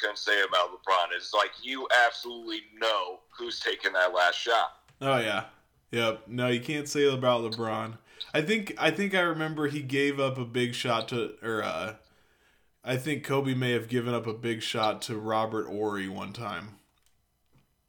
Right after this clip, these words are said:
Speaker 1: Yeah, well, and Jordan did that to John Paxson in the finals. That shit'll happen.
Speaker 2: Yeah, and Kerr.
Speaker 1: Oh, yeah, and Kerr.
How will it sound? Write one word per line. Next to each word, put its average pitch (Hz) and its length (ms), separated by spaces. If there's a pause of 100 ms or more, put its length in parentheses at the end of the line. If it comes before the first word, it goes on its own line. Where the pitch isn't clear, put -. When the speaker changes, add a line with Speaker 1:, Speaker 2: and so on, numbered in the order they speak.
(120)
Speaker 1:
Yeah, 170 140
well, 165 380
and 151 120
Jordan 151 520
did 143 220
that 139 260
to 131 300
John 135 280
Paxson 127 440
in 104 80
the 101 60
finals. 95 480
That 104 160
shit'll 101 340
happen. 90 300 (460)
Speaker 2:
Yeah, 131 140
and 135 280
Kerr. 110 400 (1500)
Speaker 1:
Oh, 139 120
yeah, 123 300
and 143 100
Kerr. 98 260